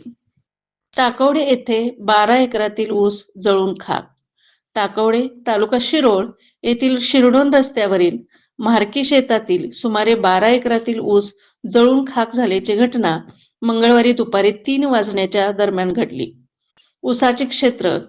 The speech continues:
सलग लागून असल्याने आगीने रौद्र रूप धारण केले होते. संपूर्ण ऊस जळून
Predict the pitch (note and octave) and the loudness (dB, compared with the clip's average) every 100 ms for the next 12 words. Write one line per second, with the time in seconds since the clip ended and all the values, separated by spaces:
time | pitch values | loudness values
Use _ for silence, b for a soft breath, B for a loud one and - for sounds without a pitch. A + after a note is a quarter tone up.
0 | b b - - B3+ C4 B3+ A3+ G#3 G#3 | b b -6 0 2 2 4 4 4 2
1 | C#4 C#4 C4+ B3 G3 - - b b G#3 | 0 -2 0 0 0 -4 -10 b b -4
2 | G#3+ B3 C4 B3 G#3+ A#3 A#3+ B3 A#3+ A#3 | 2 4 6 4 2 2 4 2 0 -4
3 | G#3 G3 F#3 F#3+ F3 A3 - C3+ - _ | -2 -4 -2 0 2 0 -4 -10 -10 _
4 | _ _ _ _ - A#3+ A3+ B3+ B3+ B3+ | _ _ _ _ -2 0 0 -2 0 2
5 | A#3 A3+ A#3 - G3 G#3 A#3 | 4 2 2 -2 -2 2 2